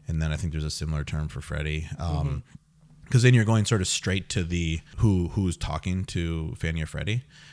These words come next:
Speaker 1: where a lot of the loan brokers, they might, they don't have a dus license or whatever the term is for it.
Speaker 2: Right.
Speaker 1: So then they're going to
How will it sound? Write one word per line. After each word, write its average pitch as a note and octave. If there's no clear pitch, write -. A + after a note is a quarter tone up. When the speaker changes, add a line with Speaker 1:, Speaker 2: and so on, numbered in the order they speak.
Speaker 1:
where F2
a F2
lot F#2
of F#2
the F2+
loan E2
brokers, F2
they F2
might, E2+
they F#2
don't F#2
have E2+
a E2
dus D#2+
license G#2+
or D#2+
whatever E2
the D#2+
term E2
is F2
for F#2
it. G#2
Speaker 2:
Right. -
Speaker 1:
So -
then F#2+
they're G2
going F#2+
to E2+